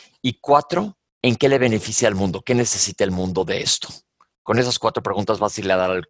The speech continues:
al clavo. ¿Cómo ven?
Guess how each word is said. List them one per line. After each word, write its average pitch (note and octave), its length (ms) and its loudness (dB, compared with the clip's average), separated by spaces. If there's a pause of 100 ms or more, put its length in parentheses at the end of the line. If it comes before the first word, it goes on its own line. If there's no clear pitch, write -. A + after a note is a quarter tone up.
al F#2+ 160 -2
clavo. E2 320 -6 (2750)
¿Cómo B2 180 2
ven? A2+ 180 4